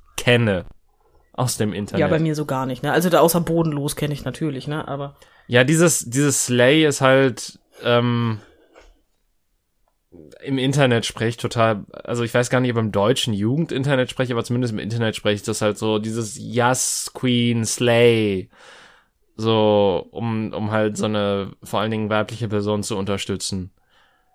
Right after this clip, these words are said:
Speaker 1: Ähm,
Speaker 2: Ach,
Speaker 1: aber
Speaker 2: guck mal, hab ich wieder was dazugelernt.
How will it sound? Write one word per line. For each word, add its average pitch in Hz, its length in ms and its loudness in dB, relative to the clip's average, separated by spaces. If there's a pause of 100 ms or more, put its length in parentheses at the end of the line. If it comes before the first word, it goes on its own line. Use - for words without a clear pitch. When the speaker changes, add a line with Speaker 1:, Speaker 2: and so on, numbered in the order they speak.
(340)
Speaker 1:
Ähm, 98 800 0 (640)
Speaker 2:
Ach, 139 100 -4
Speaker 1:
aber 104 320 0
Speaker 2:
guck 104 80 0
mal, 101 80 -2
hab 98 80 -8
ich - 60 -18
wieder 151 140 -4
was 156 60 -6
dazugelernt. 151 520 -6